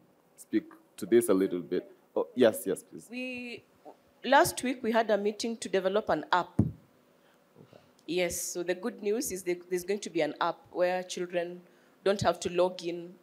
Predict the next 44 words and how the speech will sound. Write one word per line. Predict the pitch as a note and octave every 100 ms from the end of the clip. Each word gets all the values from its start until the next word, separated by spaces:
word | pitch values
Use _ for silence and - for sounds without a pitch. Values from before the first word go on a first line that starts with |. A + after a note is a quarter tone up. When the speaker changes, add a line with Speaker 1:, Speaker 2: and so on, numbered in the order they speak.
| _
Speaker 2:
Uh, | - D3+ D#3 D#3 - _ _ _ _ _ _ _ _ - -
if | F#3+ -
they | G3+
want | A#3+
to | B3+
talk | G3+ G3
to | F3+
the | E3+
court, | G3 G3
they |
just | F3 F#3 F#3+
need | F3
to, | -
uh, | D#3 - - - -
to | -
download | - E3+ E3+ G3
the | F#3+ -
app. | G#3 C4+ - - _ - _
So | -
we, | G3 G#3 G3+ G3+ G3 - - -
we | G#3
want | G#3+ B3
to | C4
see | B3 A#3
how | A3+ G#3 -
A | G3 G#3 -
I | F#3+ F#3+ C#4+ -
can | E3+
help | F#3+ F#3+ F#3
us | F#3 -
to | - E3+
ensure | E3 E3 G3 F#3
that | E3+ - - -
it's | - -
just | - F#3 F#3
that | E3+ -
one | D#3+ D#3+
child | - D3+ E3+
Speaker 1:
Mm-hmm. | - F#3+ - - -
Speaker 2:
by | F3 F3+ F3+
giving | F#3+ G3+ G3+ G3+
them | G#3
an | E3+
identifier | D#3 D3+ F3 F3+ F3+ F3+ E3+ C#3 C#3+